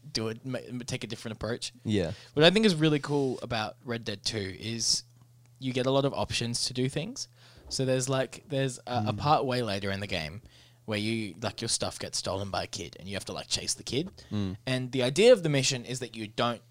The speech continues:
Speaker 1: chase, you don't catch the kid.
Speaker 2: Yeah.
Speaker 1: And you just chase the kid into, like, an ambush sort of thing.
Speaker 2: Right.
Speaker 1: Um, but you can physically catch the kid.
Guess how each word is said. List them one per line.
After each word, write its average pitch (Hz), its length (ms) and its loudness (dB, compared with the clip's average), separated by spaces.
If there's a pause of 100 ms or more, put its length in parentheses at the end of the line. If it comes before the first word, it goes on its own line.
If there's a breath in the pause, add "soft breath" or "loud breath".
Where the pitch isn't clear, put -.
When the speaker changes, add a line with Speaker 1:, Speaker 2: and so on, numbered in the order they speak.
(180)
Speaker 1:
chase, 101 320 -4
you 131 140 -2 (100)
don't 123 240 2
catch - 320 -2
the 104 60 -10
kid. 82 300 -8 (640 soft breath)
Speaker 2:
Yeah. 117 220 4
Speaker 1:
And 113 160 -2
you 117 120 2
just 131 340 -2
chase 120 260 2
the 123 80 -4
kid 107 300 -4
into, 107 220 -6
like, 92 140 -6
an 90 60 -10
ambush 127 520 -2 (200)
sort - 180 -2
of 175 80 4
thing. 247 180 0 (220)
Speaker 2:
Right. 90 300 -4 (180)
Speaker 1:
Um, 143 400 8 (300)
but 170 500 12 (1160)
you 156 160 8
can 214 440 8
physically 185 520 4
catch 123 300 -4
the 113 80 -6
kid. 127 280 -4